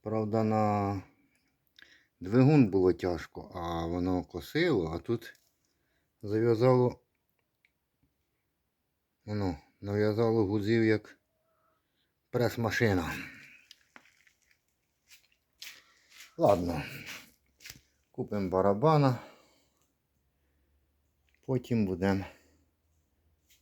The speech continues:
косити. А я знав, відчував, що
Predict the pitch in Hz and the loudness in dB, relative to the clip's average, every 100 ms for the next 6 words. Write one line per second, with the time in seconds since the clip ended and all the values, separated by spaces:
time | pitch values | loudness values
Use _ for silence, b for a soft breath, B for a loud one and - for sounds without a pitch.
0 | _ _ - _ _ _ - - - 78 | _ _ -20 _ _ _ -12 -10 -8 -8
1 | - - - 92 B B B B B B | -8 -8 -10 -12 B B B B B B
2 | _ _ - - _ _ _ _ _ _ | _ _ -20 -20 _ _ _ _ _ _
3 | _ 123 175 226 240 214 110 90 87 107 | _ 0 2 4 4 4 4 2 -4 -10
4 | - - 165 127 92 - | -6 0 4 6 4 0